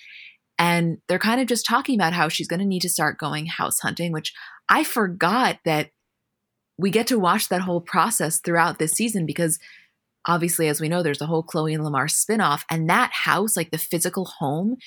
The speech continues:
became such a centerpiece of not only the Kardashians, but also pop culture for a few years.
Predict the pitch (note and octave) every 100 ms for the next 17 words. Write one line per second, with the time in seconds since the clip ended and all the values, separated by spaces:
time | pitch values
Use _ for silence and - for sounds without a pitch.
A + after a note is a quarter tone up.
0 | - - F3 - G3+ G3 F#3 G#3+ G3 F3+
1 | - E3+ G#3+ G#3 F3 C#3 D3+ - - -
2 | D#3 D3 C#3+ E3+ - _ _ _ - F#3
3 | B3 A#3+ F#3 F3+ F3 E3+ C4 G#3 E3+ F3
4 | G#3+ A3 G#3+ G3+ - C4 F4+ G#3+ - D3
5 | - G2+ F#2 - - -